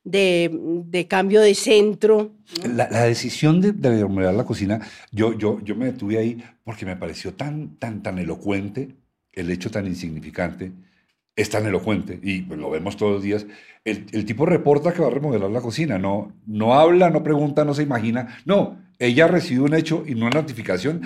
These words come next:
Speaker 2: de un hecho consumado. Ahí arranca el asunto, ¿no? La, con la sola decisión, sí.
Speaker 1: Y, eh, esa cosa de que los hombres toman las decisiones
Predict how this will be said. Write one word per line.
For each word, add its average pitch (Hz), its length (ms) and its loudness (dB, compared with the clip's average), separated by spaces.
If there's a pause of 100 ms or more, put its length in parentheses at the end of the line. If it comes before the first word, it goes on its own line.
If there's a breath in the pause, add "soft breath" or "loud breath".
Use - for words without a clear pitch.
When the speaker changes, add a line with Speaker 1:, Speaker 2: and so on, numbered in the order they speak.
(140 loud breath)
Speaker 2:
de 117 80 -4
un 120 100 -2
hecho 120 160 -6
consumado. 107 460 0 (160 loud breath)
Ahí 127 280 10
arranca 175 400 8
el 92 60 8
asunto, 90 360 2
¿no? 104 100 2 (180)
La, 107 140 2
con 104 140 2
la 92 60 -2
sola 110 180 2
decisión, 92 360 -4
sí. - 180 -18 (240)
Speaker 1:
Y, 220 140 0
eh, 214 280 -2 (340)
esa 233 320 -4
cosa 285 380 -6
de 226 120 -6
que 208 120 -6
los 196 240 -6
hombres 220 420 -6
toman 226 380 -4
las 214 160 -4
decisiones 196 720 -8